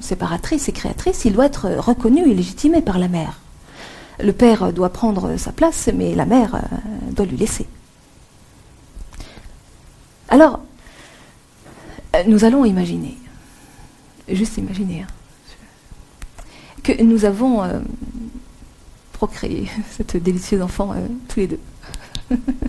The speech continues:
Voilà. Et donc, je vais vous demander de,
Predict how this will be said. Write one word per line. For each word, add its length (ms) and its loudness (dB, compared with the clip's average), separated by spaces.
Voilà. 160 -2
Et 100 8
donc, 140 8
je 60 6
vais 60 8
vous 100 6
demander 320 6
de, 260 4